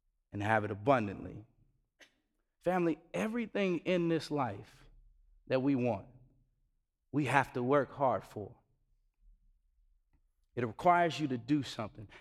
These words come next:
And don't hear me saying that you shouldn't work hard. You should work hard and heartily unto the Lord. You should be a witness on your job, and whatever you do, you should work hard.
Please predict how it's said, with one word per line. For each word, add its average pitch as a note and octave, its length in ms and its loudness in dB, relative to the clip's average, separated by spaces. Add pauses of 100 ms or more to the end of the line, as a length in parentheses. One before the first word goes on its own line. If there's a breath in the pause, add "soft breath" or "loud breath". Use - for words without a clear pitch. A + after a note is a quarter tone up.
And B2+ 100 -2
don't G#3+ 280 2
hear F3+ 260 0
me D3+ 160 2
saying C#3 360 -2
that A#2+ 180 -6
you D3 60 -6
shouldn't B2 360 -2
work A#2+ 220 -6 (100)
hard. G2+ 320 -2 (400)
You F#3+ 160 -4
should D3+ 160 0
work B2+ 300 2
hard D#3+ 420 6
and A#2+ 100 -4
heartily D3 380 2
unto C#3+ 200 -4
the B2 100 -2
Lord. C#3 480 2 (240 loud breath)
You E3+ 100 -4
should C#3 180 -2
be C3 60 0
a A#2 80 0
witness D3 480 0
on C3+ 140 0
your B2 120 -2
job, C#3 440 4
and A2+ 120 -4
whatever D#3 320 0
you D3+ 140 -4
do, C#3 160 2
you C#3+ 100 -2
should C3+ 220 -2
work C3 220 0
hard. B2 380 0